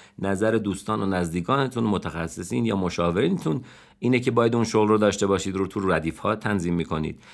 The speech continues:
توی سه ستون اول، ستون اول علاقه، ستون دوم استعداد، ستون سوم درآمد یا عایدی رو یادداشت می‌کنید. شروع می‌کنید نمره دادن از یک تا ده داخل این جدول.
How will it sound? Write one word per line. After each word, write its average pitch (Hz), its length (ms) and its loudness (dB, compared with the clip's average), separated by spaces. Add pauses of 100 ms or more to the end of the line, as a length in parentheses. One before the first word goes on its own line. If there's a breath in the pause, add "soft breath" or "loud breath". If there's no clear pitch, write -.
(260 loud breath)
توی 226 220 2
سه 196 200 2
ستون 156 360 0
اول، 135 380 0
ستون 131 340 -4
اول 104 340 0
علاقه، 87 680 0
ستون 98 400 -6
دوم 85 520 -2
استعداد، 90 640 -2
ستون 101 320 -4
سوم 101 540 -4 (400 loud breath)
درآمد 92 480 0
یا 101 120 0
عایدی 80 420 0
رو 82 120 0
یادداشت 69 400 -6
می‌کنید. - 280 -16 (1160 soft breath)
شروع 202 300 4
می‌کنید 220 300 6
نمره 120 320 8
دادن 98 420 4
از 104 260 -2
یک 165 240 2
تا 113 160 4
ده 123 460 0
داخل 104 720 0 (260)
این 87 160 -4
جدول. 71 400 -4